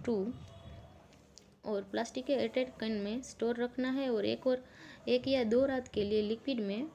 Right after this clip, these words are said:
पार्टिकल को देखते हैं। The preparation is later siphoned out again, packed in airtight container, neatly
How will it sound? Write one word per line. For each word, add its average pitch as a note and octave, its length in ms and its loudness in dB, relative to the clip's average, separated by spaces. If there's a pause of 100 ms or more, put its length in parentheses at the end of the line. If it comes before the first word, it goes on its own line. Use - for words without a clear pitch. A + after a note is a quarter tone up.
(280)
पार्टिकल A3+ 440 0
को A#3 140 0
देखते A#3 440 0
हैं। F3+ 180 -6 (920)
The A3 140 -2
preparation C4+ 540 2
is G#3 180 0
later A#3 260 2 (100)
siphoned A#3+ 440 0
out G#3+ 260 -4
again, G#3 340 0 (400)
packed B3 260 0 (100)
in G3+ 280 -4
airtight C4 320 -2
container, G3 480 0 (180)
neatly A#3+ 300 0